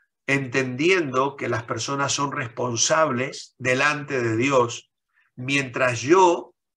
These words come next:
haya dado la amonestación en esa dependencia, en ese espíritu de oración, en esa actitud espiritual de mansedumbre,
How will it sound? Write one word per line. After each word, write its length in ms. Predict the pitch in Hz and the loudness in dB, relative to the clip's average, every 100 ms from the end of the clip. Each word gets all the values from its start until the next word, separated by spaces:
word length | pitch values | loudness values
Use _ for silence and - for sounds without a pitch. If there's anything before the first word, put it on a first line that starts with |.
| _ _ | _ _
haya 640 | 127 135 135 139 143 143 - _ | 0 2 2 0 2 0 -6 _
dado 400 | 127 135 143 135 | -4 0 2 0
la 140 | 123 | -2
amonestación 1080 | 120 123 123 113 - 117 - 135 127 147 - _ _ _ _ _ - | -4 -6 -8 -10 -6 -4 0 2 0 -2 -14 _ _ _ _ _ -4
en 180 | 117 | -2
esa 300 | 131 131 151 | 0 0 0
dependencia, 960 | 131 120 120 110 117 139 143 117 135 117 | 0 -2 -4 -6 -2 -2 -2 -4 -4 -4
en 100 | 113 | -4
ese 220 | 123 135 | -6 -6
espíritu 580 | 117 135 123 117 120 113 | -6 -4 -2 -2 -2 -2
de 60 | |
oración, 760 | 104 104 - 139 135 127 127 - | -2 -4 -2 0 2 2 -4 -14
en 180 | 123 117 | -10 -4
esa 320 | 143 139 - | -4 -4 -2
actitud 560 | 131 120 117 107 139 131 | -2 -2 -12 -6 -4 -2
espiritual 720 | 123 113 117 110 110 127 127 | -2 -4 -6 -6 -2 2 2
de 100 | 127 | 0
mansedumbre, 1000 | 113 113 107 - 113 143 131 117 120 - | -4 -6 -6 -6 -4 -4 -4 -4 -4 -6